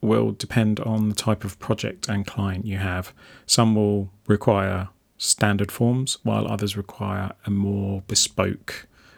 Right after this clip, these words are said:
one tailoring to a specific project. These sort of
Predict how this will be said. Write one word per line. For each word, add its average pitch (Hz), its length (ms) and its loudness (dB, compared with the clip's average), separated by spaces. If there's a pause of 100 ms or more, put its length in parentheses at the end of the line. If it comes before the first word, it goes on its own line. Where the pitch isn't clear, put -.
(160)
one 95 200 2
tailoring 98 540 2
to - 160 -2
a 92 40 -2
specific - 460 -2
project. 104 540 -6 (140)
These 123 160 4
sort 117 120 2
of - 180 -10